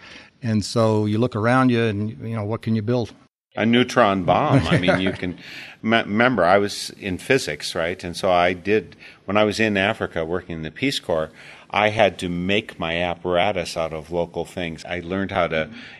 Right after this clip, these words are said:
Speaker 2: improvise quite a bit, and I do know the fun. And there's almost no one more inventive in brickling, bricolage. That's French word, isn't it? It's not English.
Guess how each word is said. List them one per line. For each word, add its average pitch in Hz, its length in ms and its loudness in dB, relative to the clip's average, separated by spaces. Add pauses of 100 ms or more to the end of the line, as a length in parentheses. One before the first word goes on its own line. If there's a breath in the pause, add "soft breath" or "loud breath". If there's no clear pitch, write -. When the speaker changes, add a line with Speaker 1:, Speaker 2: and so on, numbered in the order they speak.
Speaker 2:
improvise 90 580 -2
quite 87 260 -2
a 85 60 -6
bit, 98 240 -2
and 76 80 -8
I 82 120 -6
do 87 200 -6
know 87 140 -4
the 80 80 -8
fun. 95 220 -4
And 85 140 -6
there's 90 200 -4
almost 98 420 -6
no 98 100 -2
one 85 160 -4
more 90 220 -4
inventive 82 500 -8
in 80 280 -12
brickling, 82 540 -4 (600)
bricolage. 85 800 -4
That's 87 380 -6
French 92 420 -6
word, 82 180 -4
isn't 80 240 -10
it? 78 120 -4
It's - 180 -12
not 87 220 -4
English. 78 320 -8